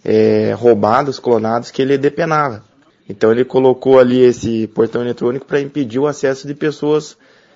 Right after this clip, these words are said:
é, cidadãos, né? Ou carros, às vezes, perdidos. Ele que instalou, foi na via e ele colocou uma cerca.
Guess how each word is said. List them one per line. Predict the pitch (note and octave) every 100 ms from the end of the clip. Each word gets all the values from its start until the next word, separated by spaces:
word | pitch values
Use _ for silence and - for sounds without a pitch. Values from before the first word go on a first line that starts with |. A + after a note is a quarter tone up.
| _
é, | G#2 A2+ A#2 A2+ G#2+ G#2+ G#2+ - - _
cidadãos, | - D3 F3 D#3 F3 G#3+ D#3
né? | D#3+ E3 _ _ _ _ -
Ou | A2+
carros, | A#2+ A#2 C3+ E3 C3
às | A#2+ A2
vezes, | C3 C3
perdidos. | - A#2 A2 C3 D3+ - _ _ _ _ _ _
Ele | - B2 E3
que | E3
instalou, | D#3 - B2+ A2 - _
foi | A2+
na | A2+
via | B2+ C#3+ D#3+
e | A#2 A2
ele | A2
colocou | A2+ A#2+ -
uma | B2+ D3+
cerca. | - D#3+ E3